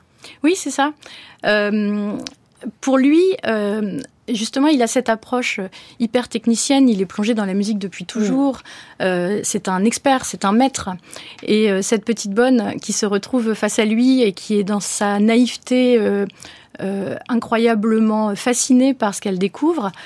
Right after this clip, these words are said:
Speaker 1: euh, ça va lui donner à, à lui, en tout cas, un horizon, euh, une approche complètement différente. Et il va surtout avoir l'impression de pouvoir être utile à quelque
Speaker 2: Mm.
Speaker 1: chose, ce qui lui manquait, euh, terriblement. Donc la musique comme, euh, moyen, euh, non verbal,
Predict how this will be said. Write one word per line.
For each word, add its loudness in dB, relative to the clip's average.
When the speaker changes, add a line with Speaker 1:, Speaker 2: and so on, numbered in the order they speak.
Speaker 1:
euh, 2
ça 0
va 2
lui 0
donner 4
à, -2
à -4
lui, 4
en 2
tout -8
cas, 0
un 2
horizon, 4
euh, -2
une 4
approche -4
complètement -2
différente. -4
Et 0
il -4
va -2
surtout -4
avoir 2
l'impression -4
de -2
pouvoir -2
être -8
utile -2
à 2
quelque 0
Speaker 2:
Mm. 0
Speaker 1:
chose, -2
ce -14
qui -4
lui 0
manquait, 0
euh, -2
terriblement. -2
Donc 2
la 6
musique 4
comme, 2
euh, 2
moyen, 2
euh, 0
non 4
verbal, 2